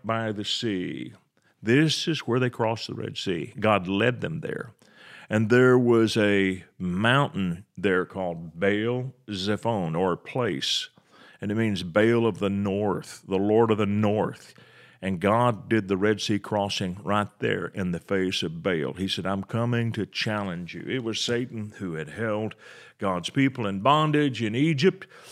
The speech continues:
And so God came to completely humiliate him. And that's what I love about how the Lord works. He loves to humiliate the powers of darkness. Now, all of these things were surprises.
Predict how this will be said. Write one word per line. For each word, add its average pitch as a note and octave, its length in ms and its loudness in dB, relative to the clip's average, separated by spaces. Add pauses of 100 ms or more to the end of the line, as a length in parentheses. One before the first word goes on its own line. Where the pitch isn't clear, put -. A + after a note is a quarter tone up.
(140)
And G#2 200 -4
so G#2 200 0
God A#2 720 0
came A#2+ 440 -2
to F2+ 240 -8
completely B2 1000 -2 (240)
humiliate G#3 960 4
him. D2 180 -12 (140)
And G#2+ 200 -8
that's B2 200 -4
what A#2+ 140 -4
I G2+ 80 -2
love G#2 300 -2
about F2+ 280 -6
how F#2 220 -10 (240)
the G#2+ 80 -12
Lord G#2 300 -6
works. F2+ 240 -6
He A2+ 160 -4
loves A#2+ 300 -2
to G#2 100 -8
humiliate A2 600 -6
the F2+ 80 -12
powers F#2 360 -6
of E2 100 -12
darkness. F2+ 460 -6 (200)
Now, A2+ 300 -2 (500)
all E3 200 6
of A#3+ 80 2
these A#3 160 4
things A3 240 2
were F#3+ 120 0
surprises. G2+ 800 -2